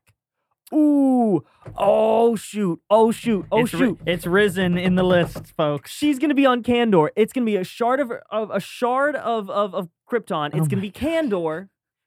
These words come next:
Speaker 1: She's gonna watch pretty much everybody die, but then Brainiac's gonna come in, pick up the city, Bottle City of Kandor right there. Superman's movie is actually gonna be him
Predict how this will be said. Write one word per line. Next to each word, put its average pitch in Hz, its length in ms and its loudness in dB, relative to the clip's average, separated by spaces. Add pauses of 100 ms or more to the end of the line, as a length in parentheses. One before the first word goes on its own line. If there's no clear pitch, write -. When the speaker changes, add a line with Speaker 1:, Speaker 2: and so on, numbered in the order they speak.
Speaker 1:
She's 226 240 -10
gonna 240 120 -4
watch 208 220 -4
pretty 311 160 -6
much 277 140 -4
everybody 196 240 -8
die, 151 220 -6
but 190 160 -12
then 233 260 -10 (280)
Brainiac's 247 640 -8
gonna 190 160 -10
come 165 240 -8
in, 156 240 -10 (240)
pick 330 260 -6
up 294 180 -4
the 214 60 -10
city, 165 520 -10
Bottle 247 280 -4
City 254 280 -12
of 226 100 -14
Kandor 202 340 -4
right 175 220 -2
there. 160 220 -2
Superman's 208 580 -8
movie 190 260 -4
is 165 100 -2
actually 165 340 -6
gonna 160 120 -6
be 156 140 -4
him 151 300 -4